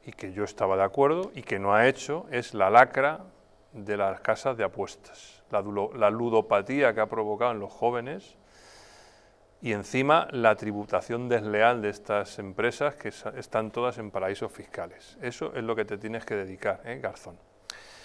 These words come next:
Y por último, el ministro de Consumo tiene que garantizar en el gobierno que, eh, los ciudadanos recibimos los suministros básicos, los esenciales, los estratégicos.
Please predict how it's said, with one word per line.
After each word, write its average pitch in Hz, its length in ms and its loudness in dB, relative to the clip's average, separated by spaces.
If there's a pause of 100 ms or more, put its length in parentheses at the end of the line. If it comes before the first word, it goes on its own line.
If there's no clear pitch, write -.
(920)
Y 160 100 0
por 175 180 12
último, 214 400 8
el 190 80 6
ministro 160 320 4
de - 20 -2
Consumo 202 540 4
tiene 180 260 2
que 165 160 2
garantizar 123 880 8
en 127 240 -4
el 165 100 -2
gobierno 185 640 2
que, 165 440 0
eh, 123 120 -2
los 120 380 -4
ciudadanos 135 420 2
recibimos 151 520 -2
los 143 260 -4
suministros 139 640 -8
básicos, - 580 -6 (380)
los - 160 -14
esenciales, 107 580 -4
los 98 180 -12
estratégicos. - 680 -16